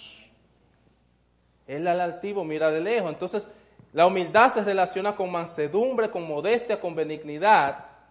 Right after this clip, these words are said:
Y también tiene que ver con que, con sumisión y con rendimiento. Una persona para arrepentirse, o sea, parte de uno confesar y arrepentir sus pecados tiene que ver con humildad también.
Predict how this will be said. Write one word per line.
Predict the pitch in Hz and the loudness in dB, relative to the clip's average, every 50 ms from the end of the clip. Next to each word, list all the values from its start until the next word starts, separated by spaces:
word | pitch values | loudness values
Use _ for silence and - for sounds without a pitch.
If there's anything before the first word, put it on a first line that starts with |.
| _ _ _ _ _ _ _ _ _ _ _ _ _ _ | _ _ _ _ _ _ _ _ _ _ _ _ _ _
Y | _ - 180 | _ -10 2
también | - 208 185 185 196 226 262 247 | 4 4 4 6 4 2 2 2
tiene | 269 262 262 262 254 | 0 -2 -2 -2 2
que | - 226 | 2 2
ver | 214 226 240 233 | 2 2 0 0
con | - 240 220 214 - | 0 -2 -4 -2 -2
que, | - 208 208 | -4 -4 -4
con | - 196 180 | -4 -8 -8
sumisión | - - 202 185 190 180 180 - - 202 226 247 254 220 180 170 175 175 - - _ | -6 -8 -6 -6 -6 -8 -10 -12 -8 -2 2 2 4 4 2 -2 -6 -12 -16 -20 _
y | - 170 | -16 -14
con | 139 - 175 170 170 | -8 -6 -6 -2 -2
rendimiento. | 170 170 165 160 165 175 208 247 269 247 180 - - - - - - _ _ _ _ _ _ _ _ _ _ _ _ _ _ _ _ _ _ _ _ _ _ _ _ _ _ _ _ _ | -2 -2 -2 -4 -2 2 6 6 6 6 4 0 -6 -18 -20 -20 -20 _ _ _ _ _ _ _ _ _ _ _ _ _ _ _ _ _ _ _ _ _ _ _ _ _ _ _ _ _
Una | 202 220 285 294 302 294 294 | 4 4 8 8 8 8 10
persona | 277 262 233 233 - - 277 269 269 233 202 185 185 | 8 8 8 8 4 6 6 8 8 6 6 4 4
para | - 190 180 185 | 4 4 4 4
arrepentirse, | 190 190 196 190 - 190 180 175 - - 233 247 208 190 - | 2 2 -4 -4 -6 -10 -10 -10 -10 -10 -10 -10 -10 -8 2
o | |
sea, | 190 214 190 - - - - - - | 2 2 2 2 -6 -16 -20 -2 8
parte | 233 254 285 320 339 - - 302 285 285 254 - 185 | 10 10 12 10 8 4 4 6 6 6 4 2 -2
de | 180 214 214 | 0 2 2
uno | 220 240 269 262 262 269 262 247 - - - - | 2 2 0 0 0 -2 -2 -2 -6 -14 -8 -4
confesar | 208 196 196 196 202 185 170 - - - 214 233 247 247 | -4 -4 -4 -4 -6 -6 -6 -6 0 4 4 4 4 4
y | 233 | 2
arrepentir | 214 214 208 208 - 185 170 - 208 226 | 0 -2 -4 -4 -6 -10 -8 -8 -10 -8
sus | 226 240 220 226 | -6 -6 -8 -6
pecados | 226 214 214 - 214 185 165 151 151 160 160 - | -6 -8 -4 0 2 2 4 2 0 -2 -6 -6
tiene | 170 170 185 180 | -6 -6 -6 -6
que | 185 185 175 | -4 -4 -2
ver | 170 185 202 196 | 0 -2 -2 -2
con | 196 190 165 156 | -2 -4 -4 -2
humildad | 147 139 131 131 131 190 240 226 | -2 -4 -2 2 4 2 2 4
también. | 190 160 127 110 101 95 - | 0 -4 -4 -4 -12 -14 -16